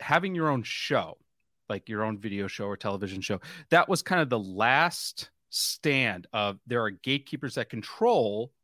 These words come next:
what this is, and very finite numbers of gatekeepers. There's only a certain number of channels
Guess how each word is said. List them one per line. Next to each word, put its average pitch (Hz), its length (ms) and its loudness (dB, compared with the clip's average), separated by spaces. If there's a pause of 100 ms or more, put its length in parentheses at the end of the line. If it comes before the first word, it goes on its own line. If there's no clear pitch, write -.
what 131 300 0
this 131 280 -2
is, 120 280 0
and 117 180 -4
very 131 220 0
finite 196 640 -2
numbers 185 340 -4
of 104 160 -4
gatekeepers. 92 500 -10
There's 107 160 -8
only 139 220 -2
a 117 40 -4
certain 139 280 -6
number 120 160 -6
of - 80 -12
channels 104 500 -6